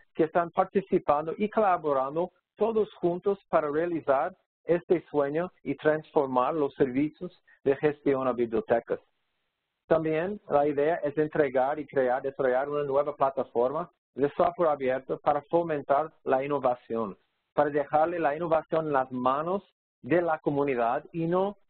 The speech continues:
en las manos de una única empresa o proveedor de servicios. También la idea es utilizar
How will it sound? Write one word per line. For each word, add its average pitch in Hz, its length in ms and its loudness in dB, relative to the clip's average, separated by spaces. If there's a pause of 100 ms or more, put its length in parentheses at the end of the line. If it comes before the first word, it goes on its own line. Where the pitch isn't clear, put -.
(140)
en 156 140 -2
las 156 160 0
manos 151 400 -2
de 143 300 0 (240)
una 156 400 0
única 156 520 0 (220)
empresa 135 760 0
o 127 180 2
proveedor 127 560 0
de 113 160 -2
servicios. 113 640 -4 (600)
También 160 480 2
la 147 180 2
idea 143 300 0
es 143 100 -8
utilizar 139 640 -2